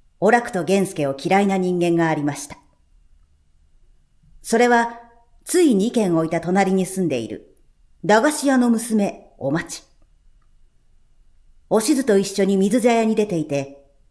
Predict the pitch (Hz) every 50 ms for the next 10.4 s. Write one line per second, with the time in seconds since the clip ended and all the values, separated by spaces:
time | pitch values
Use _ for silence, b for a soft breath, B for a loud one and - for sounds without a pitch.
0 | _ _ _ _ _ _ _ _ _ - 339 403 392 370 277 240 208 202 202 -
1 | - 214 214 226 233 226 233 - 190 170 160 143 139 139 - - 123 123 - -
2 | - _ _ _ _ _ _ _ _ _ _ _ _ _ _ _ _ _ _ -
3 | - 196 208 233 226 220 226 226 - - 165 165 165 - - 277 285 269 247 214
4 | 190 180 175 170 175 175 175 196 190 190 185 - - - - - - - _ _
5 | _ - - - - - - - - - - - - - 349 403 403 339 269 220
6 | 190 175 165 175 208 240 254 240 233 240 240 226 220 208 214 196 226 208 214 208
7 | 208 208 202 208 202 202 196 190 190 190 - - 185 185 185 - - - - -
8 | - _ _ _ _ _ _ - - _ - 180 226 254 247 233 226 233 220 -
9 | 185 165 160 156 151 151 160 190 196 190 196 190 180 180 175 170 175 170 165 147
10 | - 127 - - - - _